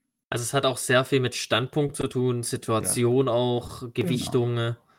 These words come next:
Speaker 2: Muss man vielleicht, äh,
Speaker 1: Mhm.
Speaker 2: sich an den Händen halten und sich gegenseitig vergeben und sagen,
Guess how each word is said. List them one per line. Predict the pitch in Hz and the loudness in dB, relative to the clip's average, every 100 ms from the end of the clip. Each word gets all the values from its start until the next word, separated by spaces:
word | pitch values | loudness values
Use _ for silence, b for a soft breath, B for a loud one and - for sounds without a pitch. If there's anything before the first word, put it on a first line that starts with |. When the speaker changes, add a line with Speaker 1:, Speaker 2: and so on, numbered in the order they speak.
| b b b _ - | b b b _ -4
Speaker 2:
Muss | |
man | 139 135 | -4 -4
vielleicht, | 127 120 113 _ | -8 -10 -10 _
äh, | 110 - 110 107 | -14 -14 -14 -12
Speaker 1:
Mhm. | 113 113 120 _ _ _ | -10 -10 -14 _ _ _
Speaker 2:
sich | 107 | -10
an | 104 | -6
den | 110 | -4
Händen | 95 113 - 107 | -4 -6 -6 -8
halten | 107 110 113 | -8 -10 -10
und | 95 98 | -10 -12
sich | _ - - | _ -18 -8
gegenseitig | 107 98 98 98 98 | -6 -6 -8 -10 -10
vergeben | - - 98 90 101 - | -10 -12 -12 -10 -10 -10
und | - | -12
sagen, | - - 95 | -16 -18 -18